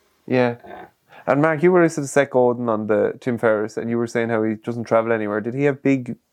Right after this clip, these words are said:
Speaker 1: views? What was, what was his eureka moment when it came to climate change?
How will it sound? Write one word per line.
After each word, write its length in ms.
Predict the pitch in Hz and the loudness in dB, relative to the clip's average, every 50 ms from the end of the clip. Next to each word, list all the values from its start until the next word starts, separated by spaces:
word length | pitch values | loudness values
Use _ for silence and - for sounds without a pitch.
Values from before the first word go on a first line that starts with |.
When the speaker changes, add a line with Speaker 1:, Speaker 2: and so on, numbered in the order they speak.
| _ _ | _ _
Speaker 1:
views? 300 | - 120 120 131 135 127 | 2 4 6 6 4 4
What 180 | 120 135 147 147 | 4 4 4 4
was, 300 | 147 147 139 - - - | 2 0 0 -2 -2 0
what 180 | 123 139 - | 0 0 2
was 220 | 147 139 135 131 - | 0 -4 -6 -4 -6
his 200 | 135 127 123 123 | -6 -6 -4 -2
eureka 380 | 123 117 117 120 117 - 123 | -2 0 0 -2 -4 -4 -6
moment 320 | 110 110 110 110 110 107 101 | -6 -6 -6 -6 -6 -6 -6
when 120 | 101 101 | -8 -10
it 60 | 101 - | -8 -10
came 120 | 101 101 | -12 -14
to 60 | - | -14
climate 280 | - - 101 95 - - | -8 -6 -6 -6 -6 -10
change? 200 | - - - | -14 -16 -16